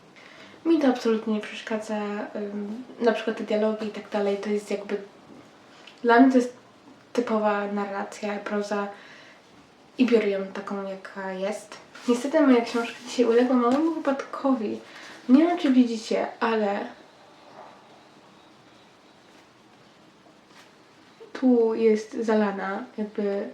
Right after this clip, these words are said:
wylałam na nią wodę dzisiaj, więc jakby, no cóż, bywa i tak. A jest taka dlatego, że ja mam tutaj ołóweczek, bo sobie różne rzeczy też zaznaczam, więc, em, wolę mieć pod ręką.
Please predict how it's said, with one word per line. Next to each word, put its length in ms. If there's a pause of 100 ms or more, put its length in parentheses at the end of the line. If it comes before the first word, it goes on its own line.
(800)
wylałam 340
na 60
nią 140
wodę 300
dzisiaj, 220
więc 440
jakby, 300 (720)
no 340
cóż, 260 (380)
bywa 240
i 100
tak. 220 (420)
A 80
jest 220
taka 220
dlatego, 340
że 80
ja 80
mam 100
tutaj 220
ołóweczek, 520 (500)
bo 280 (640)
sobie 300 (300)
różne 240
rzeczy 200
też 360 (100)
zaznaczam, 560
więc, 360 (720)
em, 680
wolę 180
mieć 180
pod 160
ręką. 400